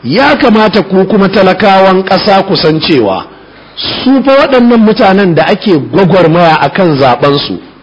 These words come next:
Buharin kaɗai muka sani, shi ne kaɗai gaskiyar shi ta bayyana. Sauran sun zo sun shiga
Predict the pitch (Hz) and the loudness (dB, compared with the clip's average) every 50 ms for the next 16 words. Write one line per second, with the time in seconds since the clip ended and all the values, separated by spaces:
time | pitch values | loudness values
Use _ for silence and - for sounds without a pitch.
0 | - - - - - - - - - 127 139 151 170 214 220 226 220 180 - 180 | -20 -20 -20 -20 -20 -20 -20 -18 -6 -4 -2 0 0 2 2 2 2 0 0 -2
1 | 165 165 175 180 190 185 - 147 - - 127 117 104 87 - - - - - - | -2 0 0 0 0 -2 -2 -4 -2 -2 -4 -4 -4 -8 -16 -20 -20 -20 -20 -20
2 | - - - - - - - - - - 214 220 220 202 165 190 180 180 190 180 | -20 -20 -20 -20 -20 -20 -18 -10 -6 -2 0 0 0 0 0 0 -2 0 0 0
3 | 165 180 175 - - 190 185 165 160 147 170 151 135 135 120 113 117 110 104 98 | 0 -2 -2 -2 -2 -2 0 0 -2 -4 -4 -2 0 0 0 0 0 -2 -4 -6
4 | - - - - - - - - - - - - - - - - - 214 214 240 | -12 -16 -20 -20 -20 -20 -20 -20 -20 -20 -20 -20 -18 -14 -12 -6 -2 0 2 2
5 | 247 254 277 285 240 143 120 - - - - - - - - - 190 190 196 190 | 2 2 2 0 0 -2 -4 -8 -14 -18 -20 -14 -10 -10 -6 -4 -2 -2 0 2
6 | 208 202 - - 214 214 190 160 190 151 185 | 0 0 0 0 -2 -2 0 -2 -2 -2 -2